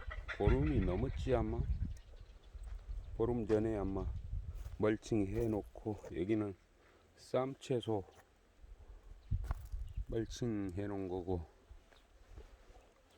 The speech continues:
여기는 저기하고 땅콩 세 주를 올해 처음 심어봤습니다.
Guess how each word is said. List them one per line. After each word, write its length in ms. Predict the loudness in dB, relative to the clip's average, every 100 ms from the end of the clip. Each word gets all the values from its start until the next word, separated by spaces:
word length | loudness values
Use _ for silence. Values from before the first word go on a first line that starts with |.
| -20 -20 -20 _ _ -20 -20 -6
여기는 400 | -2 0 0 -2 -6 -10 -8 2
저기하고 1040 | 6 8 8 6 4 6 6 6 4 4 -6 -8 -8 -6 -4 -4 -6 -6 -6 -6 4
땅콩 560 | 4 4 2 0 0 -2
세 300 | -8 2 2
주를 380 | 2 2 2 0 -6 -20 -16 -14 -12 -8
올해 200 | -2 -2 -2 -4
처음 340 | -2 -2 -2
심어봤습니다. 1120 | -4 -4 -2 0 0 0 -2 -6 -4 -2 -6